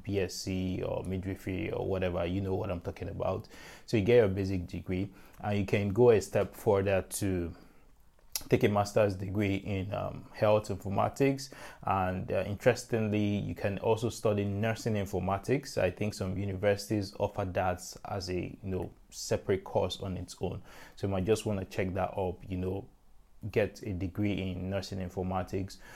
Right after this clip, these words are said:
or you could get certifications in things like, um, there's a H I, H I M S S certification, which you could check out and see if you could potentially do that, and it's globally recognized. So once you've gotten your educational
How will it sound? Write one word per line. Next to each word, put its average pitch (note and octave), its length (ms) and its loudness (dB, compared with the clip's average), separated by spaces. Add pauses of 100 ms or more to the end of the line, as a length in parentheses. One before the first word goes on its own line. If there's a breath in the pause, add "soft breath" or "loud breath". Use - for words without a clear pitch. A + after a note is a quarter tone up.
(140 loud breath)
or A2 160 6
you G#2+ 60 2
could A2 220 2
get C#3 180 8
certifications G2+ 1120 0
in F#2 200 -2
things G2 380 -4
like, F2+ 320 -2
um, F#2 480 -4 (100)
there's F#2+ 260 -2
a F#2+ 160 -2
H A2 140 -2
I, G2+ 340 0 (180)
H A#2+ 240 2
I G#2+ 240 8 (100)
M G2+ 340 -2
S - 200 -4
S G2 200 2
certification, G2+ 1080 -4
which G2+ 200 -2
you - 40 -16
could - 260 -6
check - 240 0
out A2 360 4
and F#2 200 -6
see - 200 -4
if F#2+ 200 -4
you F#2+ 80 -2
could - 160 -8
potentially F#2+ 600 -2 (100)
do G2+ 180 -4
that, F#2+ 360 -6 (400 loud breath)
and F#2+ 160 0
it's F#2 180 -2
globally G#2 480 4
recognized. F#2 720 -2
So G2 440 2
once A#2 420 0
you've F#2 200 -2
gotten G#2 340 0
your F#2+ 220 2
educational G2 1040 0